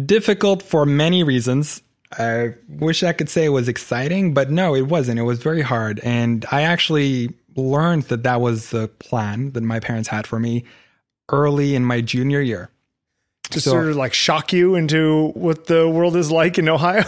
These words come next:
Speaker 2: <laughs>
Speaker 1: It, yes, it was, you know, "A K, what you're doing, you know, we think we're gonna send you off and you're just gonna have to deal." And I said, Well,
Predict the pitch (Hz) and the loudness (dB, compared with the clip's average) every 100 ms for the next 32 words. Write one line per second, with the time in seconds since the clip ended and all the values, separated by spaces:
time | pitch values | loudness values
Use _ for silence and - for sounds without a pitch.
0 | 554 508 196 190 254 285 131 165 156 170 | 0 2 2 4 4 4 4 4 4 4
1 | 156 156 160 151 143 147 165 196 202 226 | 2 0 -2 0 0 0 0 -2 -2 -4
2 | _ _ _ _ _ _ _ _ 131 143 | _ _ _ _ _ _ _ _ -4 -2
3 | 135 135 135 143 143 139 123 131 156 180 | 0 0 0 -2 -2 0 0 0 -2 0
4 | 165 - _ _ _ _ 147 139 139 - | -2 -4 _ _ _ _ -2 0 0 0
5 | 143 135 127 95 - - - _ 120 113 | 0 2 0 -2 -8 -14 -20 _ -4 -2
6 | 113 120 117 123 - 120 117 - 123 123 | -2 -4 -4 -4 -2 0 -2 -4 -8 -4
7 | 110 98 - _ _ _ _ 123 117 123 | -4 -6 -14 _ _ _ _ -4 -2 0
8 | 131 113 123 156 247 | -2 -2 -2 -2 -4